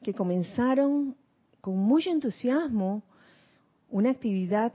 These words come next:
un proyecto, y pasó el tiempo y la cosa fue como,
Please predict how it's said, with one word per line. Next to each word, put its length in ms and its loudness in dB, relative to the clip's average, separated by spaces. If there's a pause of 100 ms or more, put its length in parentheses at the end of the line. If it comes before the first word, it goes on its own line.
un 140 0
proyecto, 840 -2 (720)
y 120 -10
pasó 300 2
el 140 0
tiempo 720 0 (540)
y 520 -6 (220)
la 160 -6
cosa 240 -6
fue 240 -4
como, 380 -2